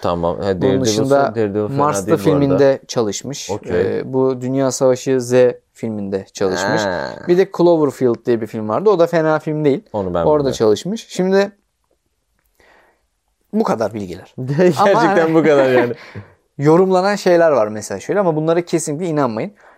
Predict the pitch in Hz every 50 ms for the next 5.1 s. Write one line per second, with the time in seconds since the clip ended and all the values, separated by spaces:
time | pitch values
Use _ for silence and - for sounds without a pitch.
0 | _ _ _ - - 175 180 175 - - 185 180 175 165 165 165 165 165 175 180
1 | 180 175 160 170 170 170 175 175 165 151 151 165 202 - 185 185 170 - 165 -
2 | - 165 165 160 156 151 147 143 135 123 113 113 107 104 98 85 - - - _
3 | _ _ _ _ _ _ _ _ _ _ _ - - 123 120 117 117 131 139 135
4 | 135 131 135 135 135 131 113 101 104 98 - - 101 - 151 156 143 135 135 135
5 | 127